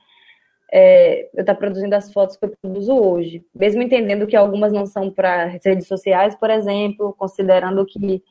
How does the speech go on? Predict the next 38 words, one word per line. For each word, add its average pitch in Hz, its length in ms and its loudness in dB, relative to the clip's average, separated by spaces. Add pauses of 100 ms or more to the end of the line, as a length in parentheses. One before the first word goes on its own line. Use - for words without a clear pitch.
(300)
os 196 120 0
algoritmos 196 800 -2 (1300)
também 233 340 2
estão 254 180 0
ali 202 640 -2
e 196 80 4
atuando 196 560 0
e 196 40 0
não 214 140 -2
dialogam 214 540 2
muito 208 320 -6
com 214 100 -10
o 208 40 -8
meu 214 140 -4
tipo 233 200 -10
de 196 140 -14
trabalho, 185 720 -2
com 208 80 0
a 185 60 2
minha, 190 240 -4
meu 208 240 -2
tipo 208 260 -8
de 185 400 -4 (300)
trabalho 190 380 2
com 196 120 -4
o 190 80 -4
corpo 185 360 -4
e 190 40 -6
tal. 165 360 -6 (680)
Porém, 277 680 2
eu 262 180 6
acho 262 440 0
que, 262 100 0
assim, 226 600 -4 (800)
é 339 200 4
outra 349 300 2
área 247 260 4
autônoma 233 640 -4